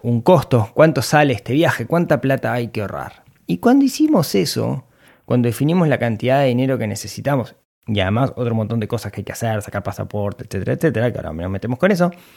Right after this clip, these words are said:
pero cuando definimos el objetivo, cuando definimos lo que vos querés hacer en un viaje, lo otro que hicimos fue, de alguna manera, poner una zanahoria que me, a mí me va a permitir,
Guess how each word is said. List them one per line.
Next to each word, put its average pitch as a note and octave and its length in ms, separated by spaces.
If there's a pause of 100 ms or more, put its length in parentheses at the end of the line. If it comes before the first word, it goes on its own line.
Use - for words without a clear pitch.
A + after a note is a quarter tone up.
(320)
pero C#3+ 140
cuando D#3 200
definimos F#3+ 400
el D#3+ 80
objetivo, D3 720
cuando A2+ 200
definimos C3+ 540
lo G#2 160
que A2 80
vos C3+ 160
querés B2 260
hacer A#2 220
en A2+ 120
un A2+ 120
viaje, B2+ 420 (840)
lo A2 280
otro D#3+ 360
que G#2 120
hicimos B2 580
fue, C#3+ 320 (580)
de F#2+ 120
alguna D3 480
manera, C3+ 720 (120)
poner D3+ 640 (240)
una D3+ 260
zanahoria D3+ 800 (240)
que G#2+ 100
me, A2 120
a B2+ 60
mí D#3 180
me C#3 140
va D3 80
a D3+ 100
permitir, B2 680